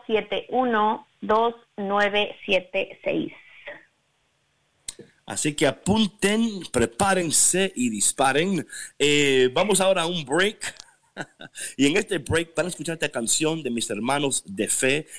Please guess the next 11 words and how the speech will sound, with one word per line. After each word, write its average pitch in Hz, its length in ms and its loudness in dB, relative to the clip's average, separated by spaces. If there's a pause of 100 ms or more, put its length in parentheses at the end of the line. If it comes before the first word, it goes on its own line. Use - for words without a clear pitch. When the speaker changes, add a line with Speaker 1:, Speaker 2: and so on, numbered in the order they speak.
Speaker 2:
y 117 80 0
la 117 120 2
canción 110 540 -2
El 107 140 -2
Señor 117 600 -2 (360)
es 113 280 0
mi 107 200 -2
pastor. 113 640 -2
Disfrútala, 117 880 -2 (600)
porque 101 420 -6 (340)
créeme, 143 800 2